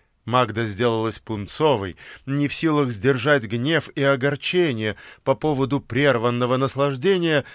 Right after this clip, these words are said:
она закричала: «Эрика, негодная девчонка, какая же ты всё-таки злая! Вот я сейчас тебя накажу!»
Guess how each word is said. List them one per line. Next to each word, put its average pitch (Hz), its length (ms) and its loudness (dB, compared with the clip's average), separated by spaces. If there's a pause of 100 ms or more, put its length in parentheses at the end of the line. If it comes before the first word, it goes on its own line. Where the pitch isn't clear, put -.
(140)
она 160 340 2
закричала: 139 840 0 (380)
«Эрика, 127 600 0 (160)
негодная 165 800 2
девчонка, 185 680 -2 (220)
какая 156 480 2
же 147 140 -2
ты 160 140 -6
всё-таки 156 600 -4
злая! 107 760 0 (380)
Вот 123 320 0
я 127 120 0
сейчас 143 400 0
тебя 170 340 4
накажу!» 202 760 -2